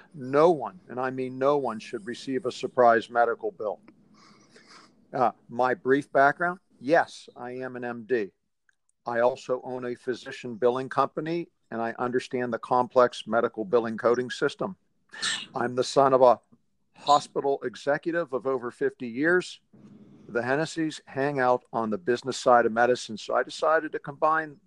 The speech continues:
my medical business, medical billing, and medical expertise to offer what I thought was unique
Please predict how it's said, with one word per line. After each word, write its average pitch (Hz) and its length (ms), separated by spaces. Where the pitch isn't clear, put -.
my - 400
medical 123 400
business, - 640
medical 127 720
billing, 151 420
and 117 240
medical 139 540
expertise - 920
to 139 100
offer 139 600
what 120 160
I 123 100
thought 123 320
was 120 320
unique 127 400